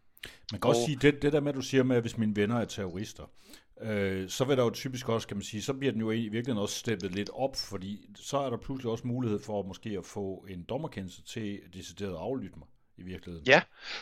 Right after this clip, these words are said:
Speaker 2: Ja, og, og endnu mere interessant, fordi man kan jo se taletiden, hvis det er telefonsamtale. Hvor lang tid har du snakket med dine venner lige nu?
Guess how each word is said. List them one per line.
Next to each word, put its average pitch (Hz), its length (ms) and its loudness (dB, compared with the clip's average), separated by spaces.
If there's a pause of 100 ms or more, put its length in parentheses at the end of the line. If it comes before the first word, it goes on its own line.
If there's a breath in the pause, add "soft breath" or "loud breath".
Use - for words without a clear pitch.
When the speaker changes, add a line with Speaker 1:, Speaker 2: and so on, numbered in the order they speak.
Speaker 2:
Ja, 139 180 8
og, 131 200 10
og 143 140 10
endnu 156 180 4
mere 190 100 8
interessant, - 420 6
fordi 151 160 2
man 127 140 6
kan 127 100 6
jo 110 60 8
se - 200 6
taletiden, 131 640 10
hvis 113 160 2
det 117 100 2
er - 40 4
telefonsamtale. 117 760 4
Hvor 101 80 8
lang 131 180 10
tid 156 120 8
har 127 60 10
du 117 60 4
snakket 120 280 8
med 139 60 -2
dine 107 160 -2
venner 110 180 8
lige 123 160 4
nu? 160 220 4